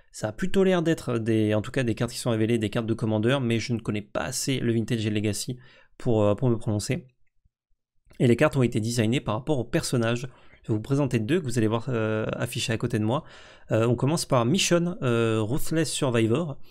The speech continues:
Pour cinq mana, on a une trois trois en Golgari, qui est légendaire, qui est humain et guerrier.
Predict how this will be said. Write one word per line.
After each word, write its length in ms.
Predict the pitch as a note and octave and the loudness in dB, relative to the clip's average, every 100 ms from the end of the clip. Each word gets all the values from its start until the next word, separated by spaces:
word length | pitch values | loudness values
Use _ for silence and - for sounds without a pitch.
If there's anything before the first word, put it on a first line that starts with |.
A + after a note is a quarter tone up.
| - - - - | -16 -18 -16 -4
Pour 180 | B2+ - | -2 0
cinq 280 | - G3+ - | 0 0 2
mana, 320 | D#3 D#3 D#3 | 2 4 2
on 100 | B2 | 2
a 60 | A#2 | 2
une 100 | A2 | 0
trois 200 | - D#3 | 0 -2
trois 380 | - C3+ C#3 C3 | 0 0 0 0
en 200 | A#2 A2 | 0 0
Golgari, 600 | C#3+ C3+ B2 B2 C#3+ C#3 | 0 2 2 2 -2 -4
qui 120 | A2+ | -2
est 60 | |
légendaire, 480 | G#2+ C3 B2+ A#2 C3 | 0 2 2 2 0
qui 100 | B2+ | -4
est 60 | - | -4
humain 200 | B2 B2 | 0 0
et 80 | A#2 | 0
guerrier. 400 | A2 G#2 A#2+ | 0 0 -2